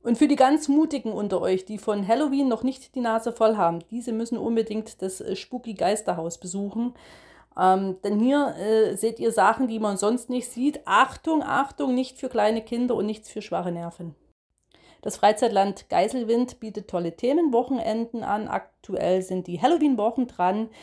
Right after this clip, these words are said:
wo wir wirklich sehr viel Spaß hatten, vor allem weil unsere Kinder so begeisterte Halloween-Fans sind. Im Anschluss kommt das Winter Wonderland, das ist bestimmt auch sehr schön. Wir hatten eine Menge Spaß in diesem Freizeitpark, weil er auch so, ähm,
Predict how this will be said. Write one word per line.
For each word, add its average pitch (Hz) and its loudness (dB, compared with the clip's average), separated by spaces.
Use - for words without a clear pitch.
wo 190 -6
wir 254 4
wirklich 233 -4
sehr 214 -4
viel 247 -8
Spaß 196 0
hatten, 208 -4
vor - -2
allem 190 0
weil 170 0
unsere 190 -6
Kinder 233 -4
so 190 -6
begeisterte 175 -4
Halloween-Fans 254 0
sind. 233 0
Im 196 -6
Anschluss 214 -4
kommt 196 -4
das 170 -4
Winter 269 2
Wonderland, 214 0
das 175 -6
ist 180 -12
bestimmt - -12
auch 226 -2
sehr 214 -6
schön. 208 -2
Wir 277 4
hatten 320 4
eine 233 2
Menge 277 2
Spaß 247 0
in 226 -4
diesem 220 -6
Freizeitpark, 190 -2
weil 214 0
er - 2
auch 226 -2
so, 180 -4
ähm, 170 -4